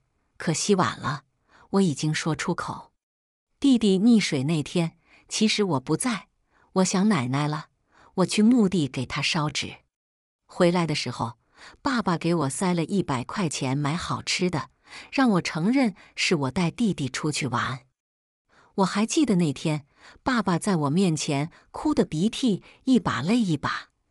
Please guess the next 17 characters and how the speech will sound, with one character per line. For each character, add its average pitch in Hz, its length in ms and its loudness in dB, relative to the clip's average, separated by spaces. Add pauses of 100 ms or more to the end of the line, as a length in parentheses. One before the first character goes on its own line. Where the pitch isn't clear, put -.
(280)
他 - 140 -4
说 165 320 0 (180)
：“如 220 240 4
果 233 160 2
我 180 160 2
不 160 160 -2
承 143 300 -2
认， 226 220 0 (440)
这 311 160 0
个 214 80 2
家 180 300 0
就 170 160 0
没 120 300 -2
了， - 220 -8 (720)
到 254 160 4
时 185 160 0
候 170 300 0